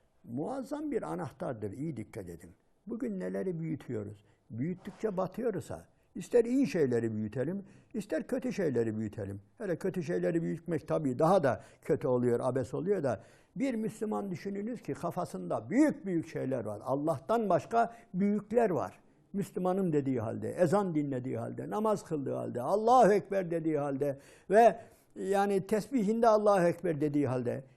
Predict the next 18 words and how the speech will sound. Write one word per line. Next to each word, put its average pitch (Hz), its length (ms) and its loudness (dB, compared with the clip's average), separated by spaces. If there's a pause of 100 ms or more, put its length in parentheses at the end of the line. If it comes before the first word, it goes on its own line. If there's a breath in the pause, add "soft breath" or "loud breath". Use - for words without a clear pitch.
(120 soft breath)
eğer 349 300 4
kalbinde 233 640 -2
daha 185 300 -4
büyük 170 300 -6
büyük 160 320 -4
kaygıları, 139 840 -6 (320 soft breath)
daha 208 280 2
büyük 214 260 -6
büyük 190 240 -8
sancıları, 165 640 -2 (400 soft breath)
daha 190 300 0
büyük 214 260 0
büyük 202 380 -2
endişeleri 190 760 4
varsa 165 340 6
Allah'tan 165 800 4
daha 175 280 10
büyük, 143 300 4